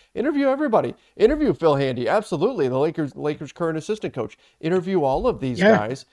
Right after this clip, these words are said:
Speaker 1: and see what's what and, and
Speaker 2: Yep.
Speaker 1: find out. You know, as long as it's not some, some random person off the street or, or something <laughs> like that. "Hey, we're gonna interview Samuel L. Jackson and, and see if he can really be Coach Carter for us," or something, something ridiculous.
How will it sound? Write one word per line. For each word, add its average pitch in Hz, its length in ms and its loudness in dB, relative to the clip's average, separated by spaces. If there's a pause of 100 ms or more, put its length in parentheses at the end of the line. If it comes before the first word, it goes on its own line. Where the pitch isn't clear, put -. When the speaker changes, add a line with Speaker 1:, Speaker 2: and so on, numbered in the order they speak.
(160)
Speaker 1:
and 165 180 -2
see 240 140 -4
what's 254 260 -2
what - 380 -4
and, 170 100 4
and 165 120 4
Speaker 2:
Yep. 156 80 -6
Speaker 1:
find 208 220 0
out. 165 180 -2
You 151 100 2
know, 151 60 4
as 139 100 0
long 202 180 2
as 180 80 -2
it's 170 160 -6
not 185 200 -2
some, 170 220 -2 (240)
some 143 280 -2
random 175 400 2
person 175 340 0
off 165 160 0
the 139 100 -6
street 185 320 0
or, 147 120 0
or 139 140 0
something 131 420 -4
<laughs> - 40 0
like 185 180 2
that. 147 260 2 (120)
"Hey, 190 220 4 (140)
we're 202 120 2
gonna 214 160 2
interview 175 560 0
Samuel 170 360 2
L. 160 120 2
Jackson 147 440 0
and, 131 140 -2
and 131 120 -4
see 170 140 2
if 160 100 0
he 156 80 0
can 143 160 -6
really 165 220 2
be 165 220 2
Coach 170 280 0
Carter 160 300 2
for 135 200 0
us," - 100 0
or 127 40 -12
something, 156 240 -2
something 214 340 2
ridiculous. 135 840 0